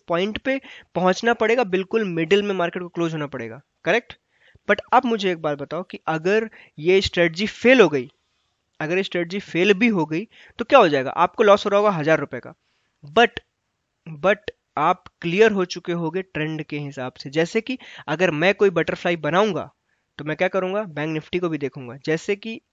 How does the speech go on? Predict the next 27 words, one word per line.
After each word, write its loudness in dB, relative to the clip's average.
अब 0
मान 0
लो 0
बैंक 0
निफ्टी -6
में -8
आपने -4
देख -6
रहे -6
हो -6
कि -16
बैंक -2
निफ्टी -4
यहाँ -4
पे -4
इस -2
एरिया 2
को -2
क्रॉस 2
नहीं 0
कर 0
पा -2
रही -2
है -2
बहुत -6
टाइम -10
से, -20